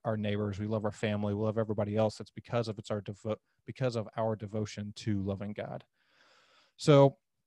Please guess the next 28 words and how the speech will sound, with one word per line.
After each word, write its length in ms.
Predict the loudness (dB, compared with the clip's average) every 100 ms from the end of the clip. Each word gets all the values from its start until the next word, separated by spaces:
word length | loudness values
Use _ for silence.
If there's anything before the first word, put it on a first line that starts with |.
| _ _ _ -20 0
we 100 | 4
know 120 | 6
that 80 | 6
we're 80 | 6
supposed 260 | 4 2 2
to 60 |
love 220 | 2 2
God 280 | 4 4 6
more 160 | 4 2
than 120 | 2
anything, 480 | -2 -4 -4 -4 0
but 260 | 4 6 4 -4 -12 -12
how 240 | -4 0 4
do 80 |
we 100 | 4
actually 560 | 4 2 2 4 4 4 0 -10
physically 380 | -8 -8 -8 -10
show 440 | -10 -6 -6 -6 -8
love 280 | -10 -12 -14
to 180 | -14
God, 260 | -12 -12 -12
right? 180 | -10 -10
It's 120 | -10
not 120 | -16 -14
like 100 | -14
a 80 |
guy 260 | -12 -10 -8
that 140 | -10